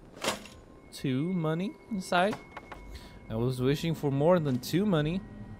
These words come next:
but hey. Turret controls? Wait a minute. Haven't I, haven't been here either? Fuck.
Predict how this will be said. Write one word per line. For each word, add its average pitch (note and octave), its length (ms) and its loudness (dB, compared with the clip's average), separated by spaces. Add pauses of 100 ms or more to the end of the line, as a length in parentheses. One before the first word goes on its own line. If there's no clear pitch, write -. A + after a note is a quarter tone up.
but G#2+ 220 0
hey. C#3+ 260 -2 (600)
Turret A2 340 -2
controls? D#3 1120 0 (880)
Wait C#3+ 680 2
a A2 40 2
minute. G#2 340 0 (1200)
Haven't F3 240 2
I, D#3 40 -4 (360)
haven't F3 240 2
been E3+ 140 4
here E3+ 240 2
either? A3+ 360 4 (1600)
Fuck. - 360 0